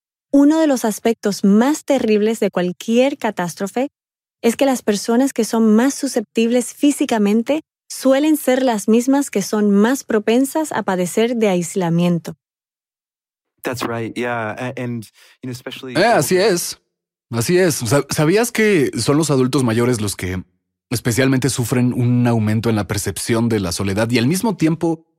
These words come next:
Speaker 3: son los que más padecen sus consecuencias? In-, i-, incluidos los riesgos adicionales para el sistema cardiovascular e inmunológico. Por ejemplo, un, un gran, eh,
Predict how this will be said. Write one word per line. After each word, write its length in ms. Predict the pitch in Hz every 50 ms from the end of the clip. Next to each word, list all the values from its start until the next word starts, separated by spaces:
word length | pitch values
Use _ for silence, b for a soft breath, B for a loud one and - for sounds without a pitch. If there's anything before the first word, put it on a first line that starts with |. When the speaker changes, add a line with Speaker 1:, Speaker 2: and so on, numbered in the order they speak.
| _ _ -
Speaker 3:
son 460 | - - 151 151 165 165 170 170 170
los 160 | 185 170 -
que 100 | - 135
más 220 | 123 123 135 143
padecen 460 | - - 135 127 120 131 - - 220 262
sus 160 | - 151 -
consecuencias? 680 | - 110 101 104 - 101 98 95 98 - - - - _ _ _ _ _ _ _ _ _ _ _ _ _ _ _ _ _ _
In-, 180 | - 147 160 151
i-, 280 | - 156 165 151 139 143
incluidos 540 | 139 131 131 139 151 175 208 240 262 185 139
los 240 | 131 120 110 95 -
riesgos 460 | 110 - 131 147 143 151 180 165 -
adicionales 580 | 117 90 90 90 - 95 95 110 117 131 120
para 180 | - - 85 78
el 80 | 78 80
sistema 380 | 90 87 - - 110 113 110
cardiovascular 760 | - - 95 92 95 95 92 - - - 104 101 101 107 110
e 60 | 107 95
inmunológico. 760 | 85 80 78 78 80 95 143 143 - 85 - - - _ _ _ _ _ _ _ _ _ _ _ _ _ _ _ _
Por 120 | - 120 123
ejemplo, 380 | 120 139 120 90 90 76 - _ _ _ _ _ _ _ _ _ _ _ _ _ _ _ -
un, 640 | 143 135 135 143 156 156 151 151 147 147 139 127 - -
un 140 | 117 131 123
gran, 360 | 120 131 156 165 160 120 - _ -
eh, 280 | 110 104 101 101 98